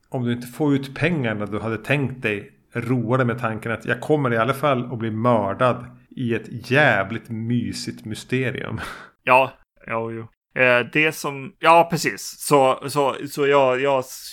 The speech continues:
Speaker 2: jag, jag sätter mina pengar på Västtysklands, eh, eh, samproduktionen. Eh, att där, där finns connectionen. <laughs> The, the, eh,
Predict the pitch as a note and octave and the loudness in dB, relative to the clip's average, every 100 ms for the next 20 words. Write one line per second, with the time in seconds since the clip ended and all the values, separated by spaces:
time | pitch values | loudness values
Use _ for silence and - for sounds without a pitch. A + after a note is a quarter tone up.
0 | - D3 B2+ A#2 - C#3 D#3 D#3+ - B2+ | -16 -10 -8 -8 -12 -8 -2 0 0 -4
1 | - A#2 A2+ A#2+ A#2+ A2 - A2 G#2 - | -4 -4 -2 -2 -2 -4 -6 -6 -6 -4
2 | A2 - - - A2 - - - - - | -4 -4 -10 -10 -10 -10 -14 -14 -14 -12
3 | A2 - - G#2 G#2+ G#2 G#2+ - A2 A2 | -10 -12 -14 -10 -10 -10 -12 -12 -8 -6
4 | G#2+ G#2+ - _ - - - - G#2 G2 | -6 -8 -10 _ -20 -20 -18 -14 -12 -6
5 | B2+ G#2+ G#2+ - A2 - B2 B2 A#2+ A#2 | -4 -4 -6 -8 -8 -6 -4 -4 -4 -4
6 | A2+ A2+ A#2 - _ A#2 A#2 A#2 - - | -6 -10 -14 -18 _ -2 0 0 -4 -14
7 | B2+ A#2 _ - - C3+ A#2 A#2 G1+ - | -12 -12 _ -20 -18 -10 -6 -6 -6 -6
8 | C#3+ A#2+ A#2 B2 A#2+ A#2 - A#2+ A#2+ - | -2 -2 -2 -8 -10 -10 -6 -4 -2 -2
9 | - E3 F3 - F#5 G5+ - A3 - _ | 0 2 2 -2 -8 -2 0 0 -4 _
10 | - - - - F3+ C#3 _ - - G3 | -18 -18 -18 -14 -12 -12 _ -18 -4 -4
11 | G3 F#3 - F3 - A#3+ - - - B2 | -2 -4 -2 -6 -6 -10 -12 -10 -8 -8
12 | - - C3+ C3 F#3+ - - E2 D2+ E2+ | -10 -6 -4 -4 -8 -16 -14 -12 -8 -8